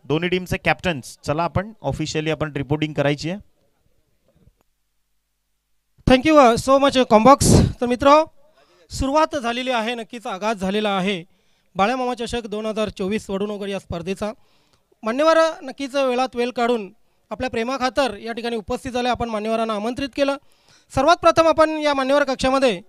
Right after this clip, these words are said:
Speaker 2: पाचगाव शांतता मंडळ सन्माननीय खजिनदार, डुंगेगावचे उद्योगपती, उद्योजक दयानंदजी पाटील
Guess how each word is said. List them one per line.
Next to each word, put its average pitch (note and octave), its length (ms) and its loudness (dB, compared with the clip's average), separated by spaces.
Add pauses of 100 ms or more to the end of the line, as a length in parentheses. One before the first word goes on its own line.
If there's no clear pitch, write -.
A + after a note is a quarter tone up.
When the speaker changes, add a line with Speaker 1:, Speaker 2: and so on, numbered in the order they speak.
(500)
Speaker 2:
पाचगाव C4+ 360 6
शांतता C#4 400 0
मंडळ C4+ 260 0
सन्माननीय B3+ 460 -2
खजिनदार, A#3+ 540 -2
डुंगेगावचे B3+ 500 -2
उद्योगपती, B3+ 460 -2
उद्योजक A#3 400 0 (420)
दयानंदजी D4 380 -2
पाटील B3 420 -2